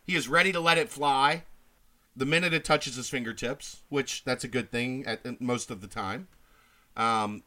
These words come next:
he's got a mentality that he comes in and he's not scared. And I think it's, it's interesting. We've seen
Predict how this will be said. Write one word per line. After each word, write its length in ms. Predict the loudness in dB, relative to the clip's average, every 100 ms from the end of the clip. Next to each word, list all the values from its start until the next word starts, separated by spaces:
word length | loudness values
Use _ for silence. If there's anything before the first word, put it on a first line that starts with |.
| -8
he's 260 | -4 -2
got 200 | 6 6
a 40 | 6
mentality 580 | -2 0 4 4 4 -2
that 100 | -4
he 80 | -4
comes 320 | -4 -4 -2
in 120 | -2
and 100 | -2
he's 180 | -6 -2
not 240 | -2 -2
scared. 480 | -4 -2 0 -2 -6 -20 _ -20 -20 -2
And 240 | 2 4 4
I 120 | 2
think 220 | 2 0
it's, 260 | 0 -4 -4
it's 360 | -2 0 0
interesting. 540 | 0 -2 -4 0 0 2
We've 180 | 2 2
seen 480 | 0 2 2 -2